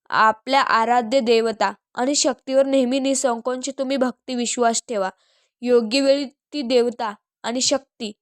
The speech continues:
इतकं देते की मागायला आपल्याला काहीच उरत नाही. एकटं राहून स्वतःबद्दल वेळ घालवणं सुद्धा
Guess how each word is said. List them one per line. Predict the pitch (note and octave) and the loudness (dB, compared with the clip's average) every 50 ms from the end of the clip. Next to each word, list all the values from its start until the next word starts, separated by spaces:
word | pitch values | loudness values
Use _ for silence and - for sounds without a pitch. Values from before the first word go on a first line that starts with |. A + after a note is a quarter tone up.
| _ _ _ | _ _ _
इतकं | - B3 G#3+ - - - C#4 C4+ | -6 -6 -6 -8 -2 0 0 2
देते | A#3 B3+ B3 A3+ A3 G#3 G#3 | 2 0 -2 -2 -4 -8 -8
की | - - A#3 | -8 -10 -6
मागायला | A#3 A#3 A#3 A#3 A#3 A#3+ C4 C4+ C4+ | -2 0 2 2 2 2 2 2 2
आपल्याला | C4 C4 C4+ C4+ C4+ C#4+ | 0 0 -2 -2 -2 -4
काहीच | C#4 - C4+ A#3+ A3+ A#3+ B3 C4 C4 C4 C4 | -2 -2 -2 -2 0 0 -2 -4 -4 -2 -2
उरत | B3+ A#3 A#3+ A#3+ A#3 | -2 -2 -2 -2 -4
नाही. | A3+ G#3 G3+ G#3 F3+ F3+ - _ _ _ _ _ _ _ _ _ _ _ _ _ _ _ _ _ _ _ _ _ _ _ _ _ _ _ _ _ | -6 -6 -6 -6 -8 -12 -14 _ _ _ _ _ _ _ _ _ _ _ _ _ _ _ _ _ _ _ _ _ _ _ _ _ _ _ _ _
एकटं | B3+ B3+ B3 B3+ _ D4 C#4+ | -10 -10 -10 -6 _ -2 -2
राहून | D4 C#4+ C#4+ D4 | -2 -2 -4 -4
स्वतःबद्दल | D#4 E4 C4+ G#3+ - - A#3 A3+ A#3 B3 A3 A#3 B3+ B3+ | -2 -2 -2 -2 -2 -4 -2 -2 0 0 0 0 0 0
वेळ | B3 A#3+ A#3+ A#3+ | 2 2 2 2
घालवणं | A#3 A#3 A#3+ A3+ A3+ A3+ A3 G#3+ G3 F#3 F#3 - _ _ _ _ _ _ _ _ | 0 0 0 0 0 0 -2 -2 -4 -6 -8 -10 _ _ _ _ _ _ _ _
सुद्धा | - - C#4 A3+ A3 C4+ | -6 -4 -2 0 2 0